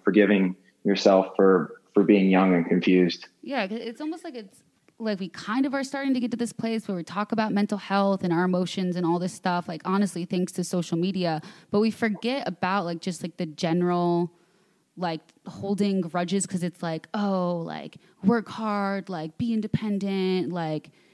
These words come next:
Speaker 2: you don't need to forgive people or be nice to," like, that's how I feel.
Speaker 1: Yeah.
Speaker 2: <laughs> You know what I mean? I feel like, I'm like, "Wait,
Speaker 1: Yeah.
Speaker 2: like, why can't,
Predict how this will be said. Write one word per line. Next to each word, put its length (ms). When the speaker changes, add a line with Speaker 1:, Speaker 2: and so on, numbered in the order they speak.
Speaker 2:
you 100
don't 80
need 120
to 60
forgive 360
people 360
or 60
be 140
nice 260
to," 100
like, 220
that's 260
how 120
I 80
feel. 720
Speaker 1:
Yeah. 160
Speaker 2:
<laughs> 100
You 140
know 80
what 100
I 80
mean? 380
I 80
feel 200
like, 220
I'm 140
like, 160
"Wait, 220
Speaker 1:
Yeah. 140
Speaker 2:
like, 120
why 180
can't, 400